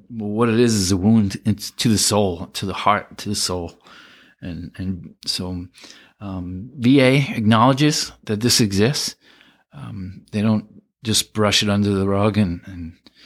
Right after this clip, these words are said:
and say it's not a thing and don't worry about it. Um, they have a term for it called moral injury. And, and, and they've struggled with definitions, with, um, whether it's a diagnosable condition,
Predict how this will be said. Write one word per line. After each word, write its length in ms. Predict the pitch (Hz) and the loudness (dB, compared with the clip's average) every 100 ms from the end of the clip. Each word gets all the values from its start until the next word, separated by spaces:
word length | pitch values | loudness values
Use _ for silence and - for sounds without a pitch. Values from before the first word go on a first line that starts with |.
| - - - _ _ 107 | -20 -20 -20 _ _ -8
and 160 | 92 | -4
say 160 | 104 98 | -2 0
it's 160 | 87 | 0
not 180 | 113 104 | 2 2
a 60 | 98 | 0
thing 340 | 104 107 117 | 2 2 4
and 120 | 107 | 2
don't 180 | 95 101 | 0 -2
worry 200 | 104 104 | 0 2
about 280 | 101 101 110 | 2 2 2
it. 160 | 139 - - | 0 -6 -14
Um, 400 | 95 92 90 92 _ 117 | -12 -8 -10 -12 _ -2
they 140 | 107 | 0
have 200 | 113 101 | 2 0
a 60 | 90 | 0
term 260 | 120 110 | 0 0
for 240 | - 117 117 | 2 0 0
it 100 | - | 0
called 200 | 101 101 | 0 2
moral 320 | 107 110 101 | 2 2 2
injury. 560 | 107 92 90 82 - _ _ - - - _ _ - | 0 0 -2 -6 -12 _ _ -20 -20 -20 _ _ -14
And, 300 | 95 90 90 | -10 -8 -8
and, 200 | 82 - | -10 -14
and 580 | 95 85 87 95 123 139 | -16 -16 -18 -20 -18 -8
they've 220 | 117 101 - - | -6 -8 -12 -8
struggled 760 | - - 131 117 123 123 117 - | -6 0 0 4 2 0 -8 -2
with 380 | 120 104 - - _ - _ - | 0 0 -4 -18 _ -20 _ -4
definitions, 960 | 123 - 120 135 - 123 117 104 - - | -2 2 2 4 4 2 2 0 -2 -2
with, 460 | 107 98 - - _ _ _ _ - | -2 -2 -6 -14 _ _ _ _ -20
um, 440 | 78 - 107 87 | -20 -20 -20 -12
whether 280 | 147 120 113 | -2 0 2
it's 180 | 104 - | 0 -2
a 60 | 104 | 0
diagnosable 640 | 107 110 110 107 - 92 | 2 4 4 2 0 -4
condition, 640 | 95 101 131 - 127 123 | -2 0 2 2 0 0